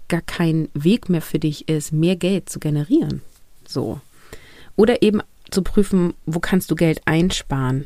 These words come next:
Ja, also ist das, wo du Geld gerade für ausgibst, wirklich die höchste, ähm, das höchste Invest, was du machen willst, ja? Auch hier Finger in die Wunde. Viele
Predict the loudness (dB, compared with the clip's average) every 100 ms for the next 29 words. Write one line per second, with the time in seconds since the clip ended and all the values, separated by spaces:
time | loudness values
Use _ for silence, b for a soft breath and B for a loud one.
0 | -8 -4 -4 -2 -4 -4 -4 -6 -2 -2
1 | -4 -8 -8 -4 -4 -4 -6 -10 -8 -6
2 | -6 -4 -2 -4 -2 -4 -4 -12 -16 B
3 | B B B B -2 0 -2 -2 0 2
4 | 6 6 4 0 0 0 0 -2 -8 B
5 | B B B B B B B B B _
6 | _ -20 -20 B B B B 0 2 2
7 | 2 2 0 -2 B B B B 0 2
8 | 4 2 4 2 2 0 -2 0 0 2
9 | 2 0 -4 -6 -4 0 0 -2 B -2
10 | 0 2 2 4 4 4 2 2 4 4
11 | 4 2 0 -6 -16 -14 -12 -4 0 2
12 | 2 2 2 0